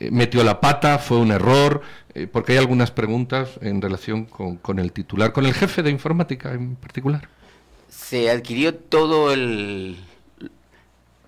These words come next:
Speaker 2: el equipo que lo estaban pidiendo, que lo estaban planteando. Así, a primera instancia, nosotros esperamos que se establezca la realidad, la veracidad de las cosas.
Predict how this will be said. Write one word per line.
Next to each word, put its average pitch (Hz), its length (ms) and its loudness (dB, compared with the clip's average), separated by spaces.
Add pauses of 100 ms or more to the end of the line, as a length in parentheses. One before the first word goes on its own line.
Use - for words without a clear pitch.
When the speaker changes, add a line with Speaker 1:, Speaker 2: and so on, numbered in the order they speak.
(540)
Speaker 2:
el 104 120 0
equipo 143 380 -2
que 123 140 -2
lo 92 160 -2
estaban 127 480 0
pidiendo, 127 460 -4
que 120 80 -8
lo 92 60 -8
estaban 117 400 -2
planteando. 147 760 0 (720)
Así, 143 400 0
a 156 120 2
primera 143 340 0
instancia, 151 400 -2
nosotros 123 420 -6
esperamos 123 520 -2
que 113 200 -8
se 104 180 -6
establezca 107 840 -4
la 95 220 -4
realidad, 104 600 -2
la 104 120 -2
veracidad 101 520 -4
de 123 60 -2
las 110 240 -6
cosas. 135 500 -4